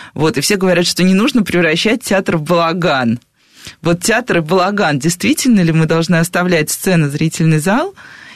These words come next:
или всё-таки современным детям им нужно действительно расширять как-то эти границы понемножку, ну, а родителям привыкать. Но родители тоже меняются, мне кажется, немножко.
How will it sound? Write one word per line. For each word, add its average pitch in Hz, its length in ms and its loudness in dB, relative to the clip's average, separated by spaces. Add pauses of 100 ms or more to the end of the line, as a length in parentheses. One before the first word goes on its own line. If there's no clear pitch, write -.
или 277 280 0
всё-таки 226 340 -2
современным 190 640 2
детям 208 400 2
им 190 160 4
нужно 196 280 2
действительно 165 640 -6
расширять 170 540 0
как-то 139 300 -4
эти 131 100 -6
границы 139 580 0
понемножку, 131 600 -2
ну, 220 160 4
а 143 80 2
родителям 135 400 -4
привыкать. 135 580 -4
Но 147 80 -4
родители 170 360 0
тоже 135 340 -4 (560)
меняются, 135 520 2
мне 113 100 -6
кажется, - 360 -6
немножко. 127 460 0